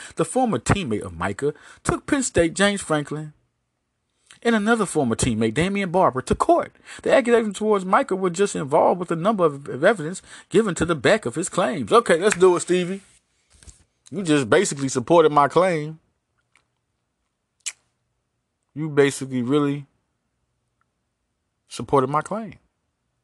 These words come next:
We know that part.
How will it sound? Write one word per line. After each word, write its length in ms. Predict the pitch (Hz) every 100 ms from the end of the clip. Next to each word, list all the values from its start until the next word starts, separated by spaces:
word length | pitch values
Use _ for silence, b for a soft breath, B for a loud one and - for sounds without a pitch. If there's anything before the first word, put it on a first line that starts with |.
| _ _ _ _ _ _ _ _ _ _ _ _ _ _ _ _ _ _ _ _ _ _ _ _ - -
We 100 | 151
know 220 | 175 160
that 220 | 110 104
part. 240 | - -